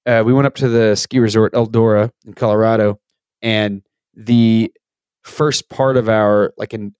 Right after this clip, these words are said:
our indoctrination for, uh, being instructors, they taught us a sample class, and everybody else is, like,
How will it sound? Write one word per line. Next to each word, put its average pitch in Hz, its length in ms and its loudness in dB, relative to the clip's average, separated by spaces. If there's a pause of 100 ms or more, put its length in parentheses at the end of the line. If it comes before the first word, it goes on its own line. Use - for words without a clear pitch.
our 104 200 -2
indoctrination 110 1000 -4
for, 107 580 0 (680)
uh, 101 180 0
being 113 160 -4
instructors, 107 720 -4
they 107 240 -4 (360)
taught 123 420 -4
us 107 420 -4
a 104 360 0 (240)
sample 135 460 -4
class, - 580 -8 (480)
and 120 220 -4
everybody 139 380 2
else 127 240 0
is, 113 120 -6
like, 101 200 0